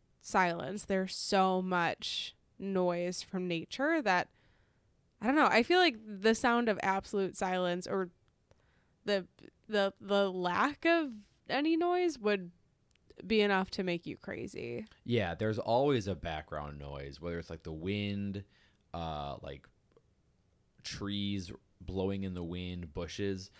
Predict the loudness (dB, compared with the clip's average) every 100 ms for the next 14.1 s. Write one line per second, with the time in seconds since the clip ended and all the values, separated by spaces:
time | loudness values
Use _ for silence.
0 | -20 -12 -6 -6 -8 -4 0 2 0 -2
1 | -8 -8 -6 -2 0 0 -4 -6 -6 -4
2 | -4 -2 -4 -4 -6 -4 -4 -6 -10 -16
3 | -14 -12 -10 -8 -6 -4 -6 -8 -8 -8
4 | -10 -12 -12 -14 -16 _ _ _ -12 -10
5 | -2 -2 0 -4 -6 -4 -2 -2 -2 -8
6 | -8 -8 -8 -10 -12 -12 -12 -10 -10 -8
7 | -6 -6 -8 -12 -12 -8 -6 -6 -8 _
8 | -20 _ _ -8 -6 -4 -6 -4 -4 -6
9 | -12 _ _ _ _ _ _ _ _ -4
10 | -4 -2 -8 -16 -14 -14 -14 -12 -10 -6
11 | 0 0 0 -2 -2 -2 -2 -2 -2 0
12 | 0 -2 -2 -4 -8 -12 _ _ -8 -6
13 | -6 -8 -8 -4 -2 -2 -6 -10 -14 -16
14 | -20